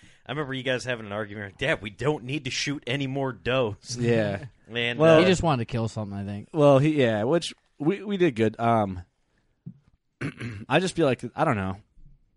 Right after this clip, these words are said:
Speaker 2: I just wanted to go a year without shooting three, four does, you know, just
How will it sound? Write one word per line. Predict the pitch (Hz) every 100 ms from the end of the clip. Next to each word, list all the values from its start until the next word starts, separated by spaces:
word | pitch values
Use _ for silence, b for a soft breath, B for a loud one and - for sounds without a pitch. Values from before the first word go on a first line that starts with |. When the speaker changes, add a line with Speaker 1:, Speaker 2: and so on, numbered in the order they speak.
| _ _ _ _
Speaker 2:
I | 170
just | 160
wanted | 156 127
to |
go | 123 117
a |
year | 107 117
without | 113 110 -
shooting | - 113 107 107 98 - _ _ _ _ _ -
three, | 107 101
four | 107 98
does, | 92 92 101 - - _ _ _
you | 113
know, | 98 110
just | 107 - -